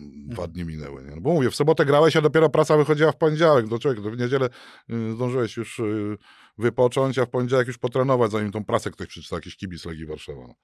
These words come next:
Speaker 2: Mhm.
Speaker 1: To zresztą
Speaker 2: A
Speaker 1: wiesz.
Speaker 2: ty czułeś się królem Warszawy wtedy?
Speaker 1: Nas to wszystkich, e, jakoś gdzieś tam, znaczy, no, wi-, normalne, tak?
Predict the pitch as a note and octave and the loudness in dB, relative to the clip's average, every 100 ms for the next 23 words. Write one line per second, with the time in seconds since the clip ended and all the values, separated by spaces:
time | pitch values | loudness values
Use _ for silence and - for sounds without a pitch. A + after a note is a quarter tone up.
0 | A2+ G#2+ G2 B2 _ _ D2+ C#2+ D2+ D2 | -16 -14 -16 -20 _ _ -14 -14 -14 -14
1 | D2+ C#2 - B2+ A#2+ B2+ A2+ - A2+ B2+ | -12 -8 -8 -8 -6 -6 -4 -8 -10 -6
2 | B2 A2 F#2+ G#2+ - G2 G2 G#2+ C3 - | -6 -6 -10 -12 -12 -14 -14 -12 -10 -12
3 | _ _ _ _ _ _ _ _ F#3+ - | _ _ _ _ _ _ _ _ -12 -12
4 | B3 G#2+ - F#2 G#2 F2+ F#2 F2+ F2 E2+ | -12 -12 -12 -10 -8 -6 -6 -8 -8 -10
5 | - E2+ E2 E2+ D#2+ A2 E3 A2 F#2+ D3 | -10 -12 -12 -12 -10 -10 -10 -10 -8 -4
6 | F#3+ G#3+ F2+ D#2+ D#2+ | -4 -2 -4 -6 -10